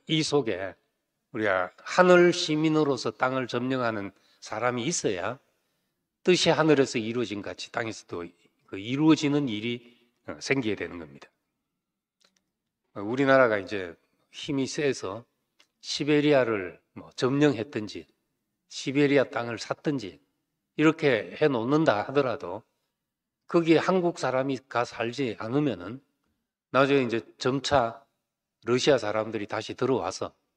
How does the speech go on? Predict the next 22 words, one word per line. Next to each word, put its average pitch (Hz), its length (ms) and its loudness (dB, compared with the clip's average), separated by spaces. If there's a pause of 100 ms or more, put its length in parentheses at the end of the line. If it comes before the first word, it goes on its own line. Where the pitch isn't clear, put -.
(360)
그 - 120 -10
살고 120 600 -6 (680)
그렇게 180 340 4
오래 151 300 6
살다 120 420 0
보면은 131 500 -2 (800)
이제 92 460 -10
러시아가 139 840 2
실-, 180 420 -2 (300)
실효 165 500 0
지배가 151 440 2
되는 95 260 -8
거죠. 90 260 -10 (960)
예, 90 100 -16 (220)
그럼 156 260 -2 (320)
오랜 175 320 6
세-, 156 180 -2
세월이 143 380 -4
흐르면 127 380 -2 (340)
러시아 123 380 0
땅이 127 280 -6
되어버립니다. 110 580 0